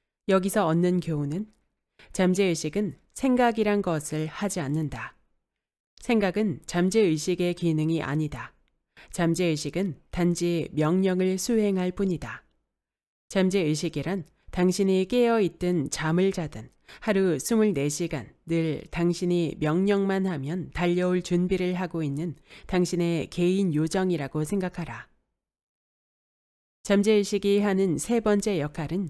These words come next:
정말로 신비롭다. 잠재의식은 당신을 완전한 보편지능과 에너지장의 비물질적 수준과 연결시킨다. 이 에너지장들을 분리하는 경계선은 없다.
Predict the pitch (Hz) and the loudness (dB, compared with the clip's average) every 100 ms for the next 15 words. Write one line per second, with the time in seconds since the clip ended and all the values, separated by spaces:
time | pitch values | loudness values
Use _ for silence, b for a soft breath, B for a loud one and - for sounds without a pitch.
0 | - 180 170 175 170 175 175 - 226 220 | -6 0 0 2 0 -2 -2 0 2 2
1 | 175 - 123 - _ _ _ _ _ _ | -2 -8 -14 -14 _ _ _ _ _ _
2 | _ - 202 190 190 170 160 147 202 160 | _ -2 0 2 2 0 -4 -4 -4 -6
3 | b b - 185 190 208 196 190 - 156 | b b 0 2 4 2 2 0 0 0
4 | 165 190 220 202 208 196 180 185 - 214 | 2 2 2 2 2 2 2 0 2 0
5 | 202 160 151 147 127 - - - 170 190 | 2 0 0 -2 -6 -14 -8 2 4 4
6 | 190 190 180 165 151 170 156 127 - 190 | 2 0 -2 -2 0 0 -2 -6 -6 0
7 | 190 156 165 185 180 170 175 170 208 185 | 2 2 2 0 -2 0 -4 -2 -2 0
8 | 170 156 156 156 151 143 139 175 175 170 | 0 0 -2 -4 -4 -2 0 0 0 -2
9 | - 180 135 123 - _ _ _ B B | -4 -6 -6 -8 -14 _ _ _ B B
10 | B B - 190 - 160 190 220 220 214 | B B -4 -2 2 2 6 4 4 2
11 | 196 170 170 185 170 156 185 190 202 196 | 2 2 0 0 -2 2 0 2 0 0
12 | 180 180 156 143 151 151 151 175 160 - | 0 0 -2 -2 -2 -4 -2 -2 -4 -8
13 | 127 - | -14 -14